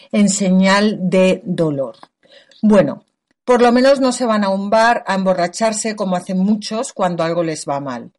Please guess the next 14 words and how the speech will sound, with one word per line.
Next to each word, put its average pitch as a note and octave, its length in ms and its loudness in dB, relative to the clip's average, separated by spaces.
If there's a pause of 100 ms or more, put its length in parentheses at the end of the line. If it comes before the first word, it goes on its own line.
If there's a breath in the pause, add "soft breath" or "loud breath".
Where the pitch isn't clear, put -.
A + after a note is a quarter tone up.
(260)
Así F#3 240 -8
que, G3 360 -4
mm, F3+ 640 0 (240)
no, G#3+ 260 0
no, A3 320 2
no A3 200 -2
sé A3 120 -8
si A3 140 -8
es G#3 80 -8
la G3+ 80 0
actitud G3 420 -6
adecuada F#3+ 580 0
o E3+ 60 -2
no, A3+ 220 -2